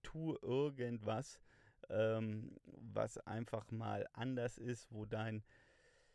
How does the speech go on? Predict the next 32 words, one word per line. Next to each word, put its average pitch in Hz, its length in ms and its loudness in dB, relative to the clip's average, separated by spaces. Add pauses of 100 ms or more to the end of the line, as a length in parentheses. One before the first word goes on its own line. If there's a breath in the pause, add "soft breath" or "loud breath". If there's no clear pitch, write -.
(460 soft breath)
Blick 139 440 6 (100)
auch 143 180 8
in 139 120 6
die 127 140 6
Weite, 139 520 8
äh, 123 640 6
schweifen 120 480 -2
kann, 120 340 -2
wo 113 80 -4
du 110 100 -4
entspannen 107 520 -2
kannst. 117 300 -4
Und 107 160 -4 (140)
dann, 127 600 6 (160)
ähm, 110 600 0
das 113 200 2
ist 110 200 -8
mein, 107 460 0 (120)
mein 110 240 -4
Deal 131 340 -2 (180)
mit 117 260 -4
dir, 117 260 2 (440 soft breath)
äh, 104 260 0 (240)
wirst 113 320 -4
du - 60 0
auch - 140 -2
die - 200 -10
ein 117 240 -2
oder 110 200 -2
andere 107 280 -4
gute 113 360 -10
Idee, 110 640 -6